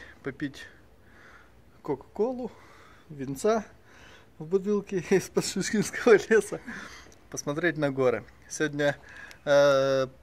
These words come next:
погодка пасмурная, немножко затянуло облаками. Но зато нету этого знойной, у-, утоляющей жары. Можно посидеть спокойно. Слышите, какая тишина?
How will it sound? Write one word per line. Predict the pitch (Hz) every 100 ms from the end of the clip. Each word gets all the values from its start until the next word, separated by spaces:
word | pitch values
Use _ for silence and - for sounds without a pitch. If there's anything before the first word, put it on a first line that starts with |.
| -
погодка | 139 139 131 -
пасмурная, | 131 202 214 226 214 196 196 190 175 156
немножко | 147 147 165 -
затянуло | 143 135 143 160 147 135
облаками. | 131 135 131 120 113 107 - - - - -
Но | 135
зато | 131 143 151
нету | 135 143 139 123 113 113 110 107 101 - -
этого | 120 117 113
знойной, | 113 131 127 117 117 113
у-, | 110 110 110 110 113 117 120
утоляющей | 117 123 120 113 107 117 110
жары. | 113 123 139 214 240 - - - - - - - - _
Можно | 139 139 127
посидеть | 123 127 131 135 226 233 - - - - - - - -
спокойно. | - - 170 180 170 160 151 - - - - -
Слышите, | - 175 - -
какая | 175 156
тишина? | 143 135 117 117